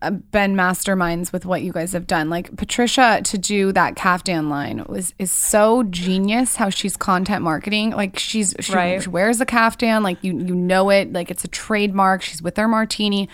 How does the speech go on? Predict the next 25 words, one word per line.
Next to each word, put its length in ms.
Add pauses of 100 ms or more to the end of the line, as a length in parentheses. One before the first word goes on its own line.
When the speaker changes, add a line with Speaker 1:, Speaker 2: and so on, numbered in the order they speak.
Speaker 2:
Yep. 260
Speaker 1:
I 120
think 240
she 60
should 180
come 120
out 160
with, 140
like, 220 (280)
a 100
whole 160
martini 500
shaker 360
Speaker 2:
<laughs> 120
Speaker 1:
situation. 640
Speaker 2:
I 80
think 180
she 140
should, 240
Speaker 1:
too. 320
Speaker 2:
too. 40
She, 440
she 240
really 420
has 540